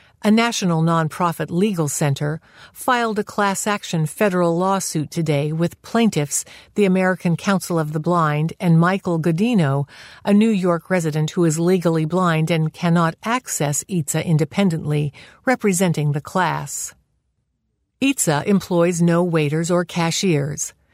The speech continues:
Instead, patrons order their Eatsa meals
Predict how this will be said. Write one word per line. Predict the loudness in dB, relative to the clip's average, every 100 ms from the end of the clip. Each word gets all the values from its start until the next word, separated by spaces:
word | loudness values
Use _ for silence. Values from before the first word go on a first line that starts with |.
| _
Instead, | 0 0 0 0 0 -2 -8
patrons | -6 -6 -2 -2 0
order | 0 0 0
their | 0 0 -2 -2
Eatsa | -4 -2 -2 2
meals | 2 2 2 -2 -6